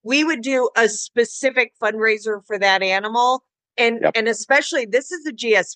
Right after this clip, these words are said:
Speaker 1: P. Like, we can, you can get in contact with G S P breeders, the National Breed Club. This can become the dog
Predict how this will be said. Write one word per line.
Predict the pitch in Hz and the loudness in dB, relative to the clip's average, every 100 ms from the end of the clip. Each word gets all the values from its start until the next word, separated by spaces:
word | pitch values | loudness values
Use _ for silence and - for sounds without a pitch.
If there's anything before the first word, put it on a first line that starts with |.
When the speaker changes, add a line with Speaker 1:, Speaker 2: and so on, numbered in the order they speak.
| - | -8
Speaker 1:
P. | 233 160 170 | -8 -6 0
Like, | 208 208 _ _ _ | 0 0 _ _ _
we | 220 302 339 | -4 0 -2
can, | - 311 233 214 214 _ | -2 -2 -2 -4 -10 _
you | 208 262 320 | -6 -6 -4
can | 349 254 | -4 -4
get | 202 262 285 | 0 2 2
in | - 240 240 | 0 -2 -2
contact | - 254 247 240 226 208 214 | -2 0 0 0 2 2 0
with | 214 214 | -2 -2
G | - 226 | -2 -2
S | 214 214 - 233 | 0 -2 -12 -14
P | 214 208 196 _ _ _ - | -12 -10 -12 _ _ _ -6
breeders, | 302 320 294 269 269 262 - | -2 0 2 2 2 -2 -6
the | 196 | -4
National | 208 226 254 - 269 254 | 2 2 2 -2 -2 -2
Breed | 247 254 240 | -4 -8 -8
Club. | - 254 226 220 214 _ _ _ | -4 2 2 2 -4 _ _ _
This | 254 302 | -4 -4
can | - 294 | -2 -2
become | 269 247 233 226 | -2 -2 -2 0
the | 220 | -2
dog | 220 208 | 0 -2